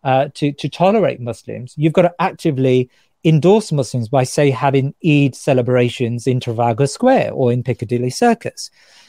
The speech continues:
That's an active, uh, act of recognition. In the same way, to have a pride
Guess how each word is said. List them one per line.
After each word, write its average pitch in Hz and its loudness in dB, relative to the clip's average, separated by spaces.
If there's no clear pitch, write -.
That's 196 2
an 180 -2
active, 160 0
uh, 131 4
act - -2
of 135 -2
recognition. 135 0
In 165 4
the 160 4
same 180 2
way, 131 2
to 156 2
have 180 2
a 180 4
pride 208 2